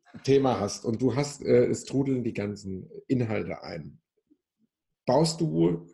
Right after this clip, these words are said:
baust du eine Reise auf im Magazin selbst, wo du sagst, okay, wir gehen, was weiß ich, von den seichten Gewässern zu den tieferen, von Spaß zur Freude. <laughs> Äh, wie, wie wählst du aus, dass du sagst, okay,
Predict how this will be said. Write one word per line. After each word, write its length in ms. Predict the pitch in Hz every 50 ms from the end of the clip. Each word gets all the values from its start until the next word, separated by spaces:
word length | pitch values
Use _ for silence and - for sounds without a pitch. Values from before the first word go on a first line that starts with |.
| - -
baust 260 | 113 127 143 - -
du 40 | 147
eine 200 | 127 120 104 87
Reise 460 | 92 90 101 131 139 175 165 - -
auf 440 | 156 160 - 196 - - - - - _ -
im 200 | - 139 147 147
Magazin 540 | 147 139 - 139 139 - - - 143 139 127
selbst, 320 | 127 135 147 147 - -
wo 60 | 123
du 80 | 120 117
sagst, 340 | 107 117 117 117 - - -
okay, 380 | - - - - 135 139 139 135
wir 80 | 117
gehen, 400 | - - 117 113 113 113 110 113 _ _ _ _ _ _ _ -
was 180 | 117 107 - -
weiß 140 | 95 80
ich, 340 | - 143 139 - - - _ _ _ _ _ _ _ _ _ -
von 140 | 107 107
den 140 | 101 101 95
seichten 440 | 85 104 107 120 127 - - 135 110
Gewässern 400 | 113 104 117 123 120 123 110 107
zu 120 | - 117
den 180 | 107 107 104 104
tieferen, 760 | - 165 175 175 160 - 117 123 123 117 117 117 120 - - -
von 460 | - 117 113 104 95 95 95 98 - _ _ _ _ _ _ _ _ _ _ _ _ _ _ _ _ _
Spaß 480 | - - - - 117 117 120 120 - -
zur 100 | 131 -
Freude. 640 | - 131 135 147 147 135 123 123 120 123 123 - -
<laughs> 180 | 156 139 - - - - - - - _ -
Äh, 580 | - - 123 120 120 120 117 - - - 113 107 - - - - _ -
wie, 640 | - 98 110 104 - 135 147 170 175 160 139 123 127 147
wie 240 | 156 160 147 127
wählst 300 | 135 139 147 151 - - 143
du 40 | -
aus, 260 | 110 123 135 135 -
dass 120 | - 120 -
du 80 | 120
sagst, 320 | 107 - 113 110 - - -
okay, 300 | - 110 - - 120